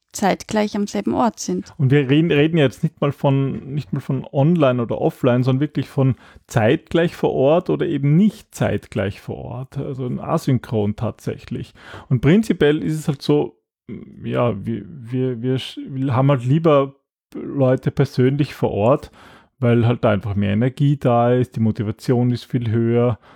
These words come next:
Speaker 2: Man kann halt auch gerade beim Ideengenerieren so schön aufeinander aufbauen.
Speaker 1: Ja, es ist, äh, entsteht eine eigene Dynamik, aber manches Mal ist es halt auch so, dass sich Ideen auch erst entwickeln müssen, dass man neue Informationen braucht, dass die Teilnehmer nicht vor Ort sind oder dass es einfach,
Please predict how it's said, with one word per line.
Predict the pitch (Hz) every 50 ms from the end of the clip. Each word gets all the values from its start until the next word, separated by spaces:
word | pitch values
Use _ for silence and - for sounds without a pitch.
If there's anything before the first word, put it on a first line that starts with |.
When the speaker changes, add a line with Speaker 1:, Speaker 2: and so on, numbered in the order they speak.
| _ _ _ -
Speaker 2:
Man | - -
kann | - 123
halt | 127 120 117
auch | 120 - - -
gerade | - 120 110 120 147 147
beim | 135 127 127
Ideengenerieren | 123 110 - 120 127 139 131 135 120 120 113 113 110 104
so | 117
schön | 107 - 127 120 117
aufeinander | 117 107 - 113 107 104 104 101 -
aufbauen. | 101 98 101 107 - _ - 107 92 95 92 98 98 - _ _ _ - - - - - - - _ _ _ -
Speaker 1:
Ja, | 226 220 208 214 247 262
es | 240 - -
ist, | 202 214 - - - -
äh, | - - 202 196
entsteht | 196 - - - 220 220 - - - 226 226
eine | 240 220 214 202
eigene | 196 202 208 - 226 214 214
Dynamik, | - - 220 208 202 190 202 220 233 214 196 - - - - -
aber | 208 208 214 214 - _ _ -
manches | 202 202 208 185 208 277 302 - - 302 - -
Mal | - 262 247 262 269 -
ist | - 262 -
es | 254 240 -
halt | 262 233
auch | 247 247
so, | 240 - - 262 254 262 254 - - - - - _ _ _ -
dass | 254 233 -
sich | - 254 -
Ideen | 254 233 - 220 214 233 240
auch | 233
erst | 226 220 220 214 -
entwickeln | 233 226 - - 208 - - 214 208 202
müssen, | 202 208 - - 202
dass | 202 220 -
man | 233 220 220
neue | 214 214 214 214
Informationen | 185 233 226 247 247 247 254 247 - - - 208 196 196 202 208 214
braucht, | 202 - 185 190 196 - -
dass | - 180
die | - - 190 -
Teilnehmer | - - 185 190 202 185 202 214 214 220
nicht | 220 226 - -
vor | - - 226 -
Ort | 208 208 214 240 247 -
sind | - - - 254 240 240 240 233 - - -
oder | - 202 208 214 202
dass | 196 196 202 -
es | 202 202 -
einfach, | - - 202 208 208 - 226 214 - -